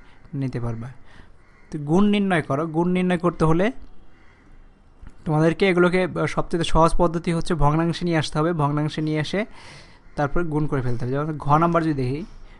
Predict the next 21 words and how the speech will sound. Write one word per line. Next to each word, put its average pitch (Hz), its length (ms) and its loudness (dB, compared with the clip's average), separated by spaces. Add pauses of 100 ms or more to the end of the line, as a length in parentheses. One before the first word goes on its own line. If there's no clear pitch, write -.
(120)
শূন্য 175 420 -2
দশমিক 156 540 -2
আট 147 260 -2
গুণন 147 500 -4
শূন্য 156 640 -6
দশমিক 143 440 -6 (120)
আট, 139 240 -6 (480)
এটাকে 156 180 -2
আমরা 165 160 0
ভগ্নাংশ 156 440 -2
নিয়ে 165 200 -2
আসবো 156 180 -4
কেমনে? 156 360 -6 (500)
এই 143 120 -8 (140)
আট, 160 360 0 (680)
নিচে 165 240 0
লিখবো 165 300 0
একটা 175 260 -2
দশমিকের 165 520 -2
জন্য 170 260 -4
এক, 160 340 -2